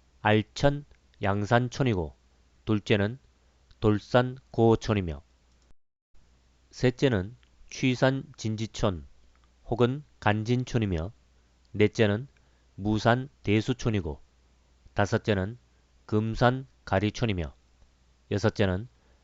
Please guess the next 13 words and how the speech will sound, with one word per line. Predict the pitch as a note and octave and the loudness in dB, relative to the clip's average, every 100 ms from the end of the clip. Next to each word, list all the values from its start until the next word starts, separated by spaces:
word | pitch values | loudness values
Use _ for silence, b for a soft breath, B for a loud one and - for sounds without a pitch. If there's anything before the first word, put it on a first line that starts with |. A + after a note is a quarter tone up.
| _ | _
명활산 | F#2 G2+ G#2 G#2 G2 B2 C3 C#3+ _ - | -2 0 2 2 2 0 0 -6 _ -6
고야촌으로, | A#2 A#2 - G#2 E2+ C#2+ - _ _ _ _ _ _ | 0 2 0 -4 -6 -8 -16 _ _ _ _ _ _
이들이 | A2 G#2+ A2 | -2 2 4
바로 | A2 G2+ F2+ B2 _ _ _ _ | 6 4 2 -2 _ _ _ _
진한 | - G#2+ A2 C3 - - | -2 2 2 -2 -10 -8
육부이다. | G2+ - G#2+ F#2+ E2 C#2+ - - _ _ _ _ _ | -8 -2 0 0 -2 -10 -14 -20 _ _ _ _ _
삼국사기 | - A2 A2 A2 - A2+ G2 F2+ G#2 - _ _ _ | -8 -6 -4 -6 -2 0 0 -2 -8 -12 _ _ _
혁것에 | B2 - B2 A#2 B2+ | -6 -2 -2 2 2
거서간 | B2 G#2+ G#2+ A2 G#2+ | 2 0 2 0 0
편의 | - G#2 A#2 C3+ _ _ - | -4 -2 -2 -6 _ _ -6
내용입니다. | F#2+ F#2+ F2+ E2 D2+ D2 - _ _ _ _ _ _ _ - - _ _ _ _ _ - _ _ _ _ _ _ _ _ _ _ _ | -2 0 -2 -6 -10 -12 -18 _ _ _ _ _ _ _ -20 -20 _ _ _ _ _ -20 _ _ _ _ _ _ _ _ _ _ _
삼국사기에 | - C3+ D3 D3+ - B2+ B2+ C#3 | -6 -4 -2 -4 2 2 4 4
따르면 | C#3 C3 A#2 E2+ A#2+ | 4 2 2 -2 -6